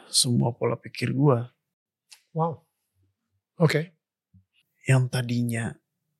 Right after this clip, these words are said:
Speaker 1: gue mikirnya Tuhan gak memperhatikan gue ya. Semenjak,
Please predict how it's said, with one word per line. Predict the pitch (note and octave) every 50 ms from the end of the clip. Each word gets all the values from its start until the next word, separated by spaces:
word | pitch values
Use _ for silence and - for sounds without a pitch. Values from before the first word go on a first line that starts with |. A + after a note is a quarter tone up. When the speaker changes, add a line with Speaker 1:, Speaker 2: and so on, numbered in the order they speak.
| _ _ _ _
Speaker 1:
gue | - - D3+ - C3+
mikirnya | A#2+ A#2 A2+ A2+ - B2 B2 A#2+ A#2+ A#2+ G#2+ - - _ _ _ _ _ _ _ _ _ _ _ _ _
Tuhan | - B2 B2+ - C#3+ A#2+ A#2+
gak | A#2 A#2 A2+ A2+ A2+ - _ _ _ _ _ _ _ _ _ _ _ _ _ _ _ _ _ _ _ _ _ _ _ _ _ _ _ _ - - - _ _ _ _ - _ _ _ _ _ _ _
memperhatikan | - C3+ C3 - - B2+ C3 - D3 - A#2 A2+ A#2+
gue | C#3+ D3 A#2 A2
ya. | B2+ - _ _ _ _ _ _ _ _ _ _ _ _ _ _ _ _ _ _
Semenjak, | - - - B2+ B2 A#2+ A#2 A#2 A2+ -